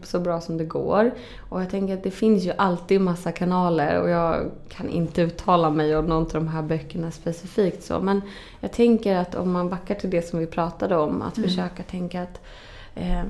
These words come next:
Speaker 1: vara med barnet, vara lite detektiv där hemma. Vad funkar och vad funkar inte? Sen tänker jag att vi definitivt,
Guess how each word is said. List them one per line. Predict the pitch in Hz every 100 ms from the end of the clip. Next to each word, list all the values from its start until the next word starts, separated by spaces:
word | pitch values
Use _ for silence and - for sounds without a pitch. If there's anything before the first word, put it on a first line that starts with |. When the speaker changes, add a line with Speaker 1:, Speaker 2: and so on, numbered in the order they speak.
| 185
Speaker 1:
vara | 214
med | 214 220
barnet, | 196 196 185 185 185 - - - -
vara | 196 202
lite | 220 220 185
detektiv | 185 - 156 - 240 302 160
där | -
hemma. | 160 - - 185
Vad | 202
funkar | - 233 180 - 254
och | 220
vad | 190 202
funkar | - 202 190 -
inte? | 220 190 170 - - 180 - - - -
Sen | - 226 214
tänker | 196 185 180
jag | 165
att | -
vi | 175 180
definitivt, | 180 175 175 170 - 233 214 - - - -